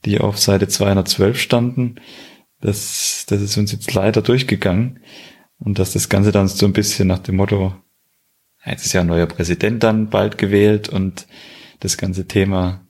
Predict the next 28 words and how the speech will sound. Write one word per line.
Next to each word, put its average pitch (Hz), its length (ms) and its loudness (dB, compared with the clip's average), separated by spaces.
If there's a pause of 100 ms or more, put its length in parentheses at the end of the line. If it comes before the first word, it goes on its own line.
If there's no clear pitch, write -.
(300)
weil - 120 0
das 101 140 2
ist 113 140 -4
ja - 120 4
auch - 100 2
so - 120 2
ein 110 80 2
<laughs> - 0 -
V-F-B-Phänomen, 107 1040 0
was 95 160 -2
du - 120 -2
oft - 200 -6
ist, 104 200 -6 (400)
oftmals 104 440 0
schon 90 160 -2
hattest, 98 320 0
so 104 80 -2
nach 98 140 0
dem 95 160 -8
Motto, 95 160 0
dass 95 160 0
dann - 200 -4
auch - 120 -2
von - 160 -6
offizieller 104 480 2
Seite 90 280 2
dann 87 140 2
irgendwann 95 520 0